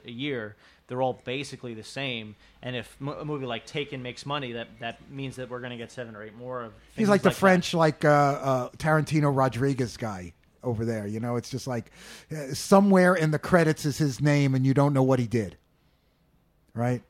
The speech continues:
Speaker 1: Well, Rodriguez does everything on his movies, though. So
Speaker 2: Okay, all right.
Speaker 1: that, I mean, that's, that,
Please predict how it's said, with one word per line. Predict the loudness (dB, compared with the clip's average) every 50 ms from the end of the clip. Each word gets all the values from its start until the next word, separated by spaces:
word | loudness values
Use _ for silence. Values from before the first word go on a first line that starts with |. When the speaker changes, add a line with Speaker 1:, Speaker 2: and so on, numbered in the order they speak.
| _ _ -20 -20 -20 _ _
Speaker 1:
Well, | -6 0 0 0 0 0
Rodriguez | -2 -2 -2 -2 -4 -4 -4 -6 -4
does | -6 -8 -8 -6 -8
everything | -8 -6 -6 -8 -8 -8 -12 -14 -14
on | -14
his | -16 -16 -16 -16
movies, | -18 -18 -18 -20 -20 -18
though. | -18 -18 -18
So | -14 -14 -14 -14 -12 -10 -8
Speaker 2:
Okay, | -8 -8 -6 -8 -10 -10 -12 _ _ _ -12
all | -10
right. | -10 -8 -6
Speaker 1:
that, | -6 -6
I | -6
mean, | -4
that's, | -4 -4 -4 -4 -8 -10
that, | -6 -6 -6 -6 -8